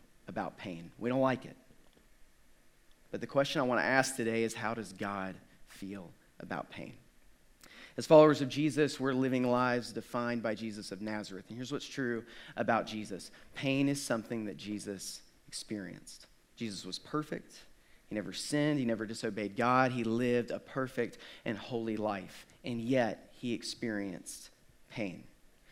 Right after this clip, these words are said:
We are reminded by this, by the cross. We look at the cross. It's something that we, you might own some pieces of jewelry that depict the cross. You might have the cross tattooed on your skin.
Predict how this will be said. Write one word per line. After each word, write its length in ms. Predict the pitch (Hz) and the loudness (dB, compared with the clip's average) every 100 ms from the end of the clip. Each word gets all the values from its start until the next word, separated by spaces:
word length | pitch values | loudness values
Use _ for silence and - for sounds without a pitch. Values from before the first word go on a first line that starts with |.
| - - | -12 2
We 120 | 151 | 4
are 80 | 156 | 6
reminded 480 | 147 151 170 180 143 | 8 8 8 10 10
by 140 | 135 | 10
this, 200 | 127 123 | 10 4
by 140 | - | 2
the 80 | 120 | 2
cross. 480 | 117 - 139 117 110 | 2 4 8 8 6
We 80 | 139 | 0
look 160 | 139 | 0
at 60 | 147 | 0
the 80 | 123 | -2
cross. 340 | - 131 123 | 8 8 8
It's 100 | 123 | 2
something 280 | 156 143 143 | 0 2 4
that 160 | 127 110 | 4 2
we, 280 | 123 117 113 - - - | 2 0 -2 -12 -14 -10
you 160 | 135 156 | 0 8
might 240 | 147 139 | 10 10
own 240 | 143 143 139 | 8 4 2
some 140 | 143 | 0
pieces 260 | 147 131 117 | -2 -2 -2
of 120 | 113 | -4
jewelry 420 | 110 135 131 135 | 0 2 4 4
that 160 | 117 - | 2 0
depict 280 | - 139 | -4 -4
the 60 | - | -4
cross. 340 | - 135 127 | 2 4 4
You 60 | 135 | 4
might 140 | 127 | 4
have 120 | 123 120 | 4 0
the 80 | |
cross 280 | 127 123 120 | 2 2 2
tattooed 400 | - 110 - 127 | 0 -2 0 -2
on 100 | 120 | -2
your 80 | 113 | -2
skin. 600 | - - 123 120 117 113 | -4 -6 -2 0 2 -2